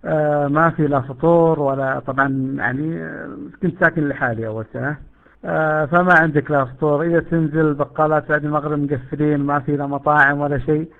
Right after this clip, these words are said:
فترجع البيت تشوف باقي من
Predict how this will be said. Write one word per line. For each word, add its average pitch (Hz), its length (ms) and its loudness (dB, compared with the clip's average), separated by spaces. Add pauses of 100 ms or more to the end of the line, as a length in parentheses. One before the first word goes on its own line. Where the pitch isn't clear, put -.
(200)
فترجع 170 960 4
البيت 165 340 6
تشوف 175 360 0 (140)
باقي 170 360 6
من 160 160 2